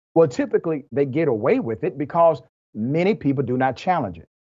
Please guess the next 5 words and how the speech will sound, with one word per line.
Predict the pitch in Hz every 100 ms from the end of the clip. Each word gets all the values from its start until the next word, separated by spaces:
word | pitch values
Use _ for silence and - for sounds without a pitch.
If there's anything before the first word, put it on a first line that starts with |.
| _ _ _ _ _ _ _ _
Now, | 170
for | 131
thirty-nine | 117 202 180 170 156
thousand | 139 156 139 117
plus, | 107 170 107 95